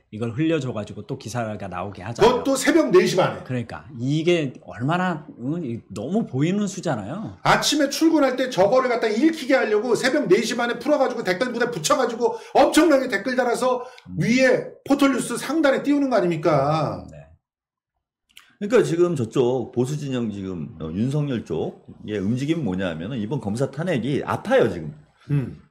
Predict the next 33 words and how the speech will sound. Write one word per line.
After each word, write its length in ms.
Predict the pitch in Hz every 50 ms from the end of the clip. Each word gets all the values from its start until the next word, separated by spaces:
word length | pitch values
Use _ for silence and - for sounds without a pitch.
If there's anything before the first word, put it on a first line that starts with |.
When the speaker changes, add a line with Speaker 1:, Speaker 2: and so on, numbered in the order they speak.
| _ -
Speaker 2:
너무 180 | 147 170 202 214
아프지. 300 | 190 - - - - 190
Speaker 3:
그래갖고 260 | 185 208 220 214 196
뭐 180 | 165 156 156 143
제목을 340 | - 147 151 165 156 151 135
오늘 120 | 123 110
너희들 260 | 117 147 185 160 - -
쫄았지. 580 | 220 240 233 190 147 - 127 104 90 90 85 -
이거 120 | - -
Speaker 2:
음. 40 | -
Speaker 3:
저는 160 | 185 196 -
정말 240 | 147 143 190 214 214
싫어하는 360 | - 180 175 165 151 143 131
말인데. 500 | 117 107 107 107 127 - - - - - 135
Speaker 2:
음. 120 | 135 127 104 - - -
Speaker 3:
<laughs> 160 | - - -
예, 240 | 131 113 101 95 98
좀 140 | 139 147 131
썼습니다. 680 | - 233 233 - 269 214 143 107 107 127 254 262 - 156
그 320 | 135 131 120 107 101 - - - - - - - - _ _ _ _ -
왜 260 | 113 156 294 320 -
쫄았느냐? 640 | - 277 262 254 240 214 185 147 139 160 165 127 110
저게 260 | - 135 190 254 302
지금 240 | 208 220 247 208 123
윤석열 380 | 120 160 226 240 302 285 247 190
한동훈의 500 | 175 220 294 302 320 311 302 269 202 135
목을 280 | 120 143 202 294 269
겨냥하고 440 | - 123 127 160 269 320 311 240 240
있는 200 | 170 143 120 104
거거든요. 440 | 98 90 80 71 76 73 71 73 95
Speaker 2:
그렇지. 360 | - 104 80 69 - - - - - _ _ _ _ _
Speaker 3:
장시호 460 | - - 156 233 294 254 302 339 339
녹취록이 840 | 320 302 262 214 - - 226 226 196 175 220 262 247 165 117 78 -